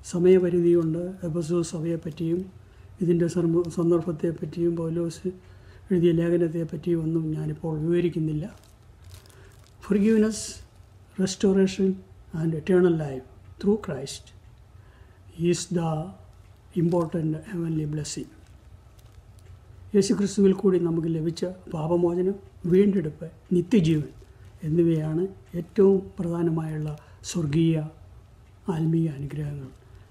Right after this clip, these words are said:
ക്രിസ്തുവോ നാം പാപികൾ ആയിരിക്കുമ്പോൾ തന്നെ നമുക്ക് വേണ്ടി മരിക്കയാൽ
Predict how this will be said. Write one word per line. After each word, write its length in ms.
ക്രിസ്തുവോ 480
നാം 280
പാപികൾ 380
ആയിരിക്കുമ്പോൾ 540
തന്നെ 240
നമുക്ക് 320
വേണ്ടി 220
മരിക്കയാൽ 520